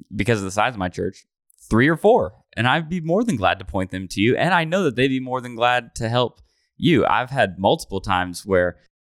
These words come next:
there's this one guy at my current church who every time I have a car issue, I go,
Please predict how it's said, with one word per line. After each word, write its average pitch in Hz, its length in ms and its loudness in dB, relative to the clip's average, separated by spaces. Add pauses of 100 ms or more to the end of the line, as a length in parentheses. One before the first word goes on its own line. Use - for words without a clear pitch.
(480)
there's 104 240 2
this 98 140 -6
one 104 220 0
guy 101 220 0
at 92 80 -2
my 92 140 -4
current 110 320 -4
church 117 420 -4
who 98 180 2
every 98 220 -2
time 127 120 -4
I 113 80 6
have 104 80 2
a 98 40 -10
car 101 300 2
issue, 92 460 -4
I 98 120 -2
go, 92 320 2